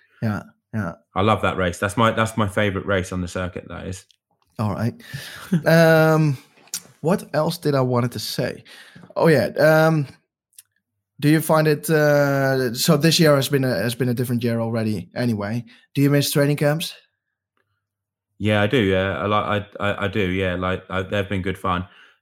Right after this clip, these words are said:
Speaker 2: And, uh, I definitely wanna go on one in August. Like, I wanna go to Font
Speaker 1: Mm-hmm.
Speaker 2: Romeu. Like, that's definitely on the, on the cards.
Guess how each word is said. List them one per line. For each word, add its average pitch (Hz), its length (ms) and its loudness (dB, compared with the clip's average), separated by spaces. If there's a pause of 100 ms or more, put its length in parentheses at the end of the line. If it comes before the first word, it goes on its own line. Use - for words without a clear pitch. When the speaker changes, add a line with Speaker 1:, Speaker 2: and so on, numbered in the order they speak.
Speaker 2:
And, 90 400 -2
uh, 95 360 -2
I 101 80 -2
definitely 107 280 -4
wanna 98 160 -2
go 95 160 0
on 92 80 -2
one 92 120 -2
in 90 120 -2
August. 87 380 -6
Like, 85 160 -8
I 90 100 -4 (160)
wanna 90 160 -4
go 87 140 -4
to 85 100 -10
Font 90 220 -4
Speaker 1:
Mm-hmm. 85 120 0
Speaker 2:
Romeu. 85 240 -6 (140)
Like, 85 160 -6
that's 92 160 -4
definitely 87 300 -6
on 85 120 -4
the, 85 100 -6 (100)
on 90 140 -6
the 85 60 -6
cards. 82 440 -8